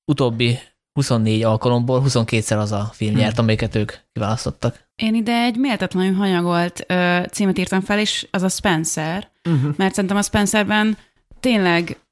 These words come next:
Speaker 3: az érvényesül, hogy ezt hívják azt, hogyha egy ruhának ilyen karakterformáló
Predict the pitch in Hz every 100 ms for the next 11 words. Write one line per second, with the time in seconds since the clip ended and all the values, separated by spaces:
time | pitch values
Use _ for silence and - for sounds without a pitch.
0 | _ - - 208 180 190 196 220 220 240
1 | 233 - 214 - 175 180 196 - 185 190
2 | 185 202 175 170 175 175 - 180 170 196
3 | 156 - 160 160 160 165 165 156 165 170